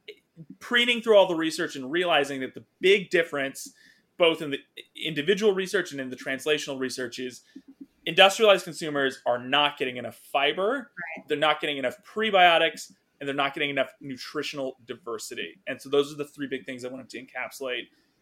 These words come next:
Speaker 1: into Olipop, and then obviously translate into, you know, what we like to, to kind of phrase as the kind of this Trojan horse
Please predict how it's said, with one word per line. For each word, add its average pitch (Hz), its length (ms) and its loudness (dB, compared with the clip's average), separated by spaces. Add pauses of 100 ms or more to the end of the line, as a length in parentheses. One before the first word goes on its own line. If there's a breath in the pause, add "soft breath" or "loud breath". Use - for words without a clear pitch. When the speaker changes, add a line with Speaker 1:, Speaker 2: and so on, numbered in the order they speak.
(140)
Speaker 1:
into 143 200 -4
Olipop, 170 640 4
and 143 120 -2
then 135 120 4
obviously 127 380 -4
translate 123 600 -8
into, 123 560 -8 (380)
you 147 100 -2
know, 139 60 0
what 127 160 0
we 135 80 -2
like 123 200 -2
to, - 60 -18 (260)
to - 80 -20
kind 131 160 -4
of 113 100 -10 (160)
phrase 127 360 -2
as 120 140 -14
the 165 80 -14
kind 123 180 -10
of 117 140 -12
this 127 160 -10
Trojan 123 440 -4
horse 151 500 2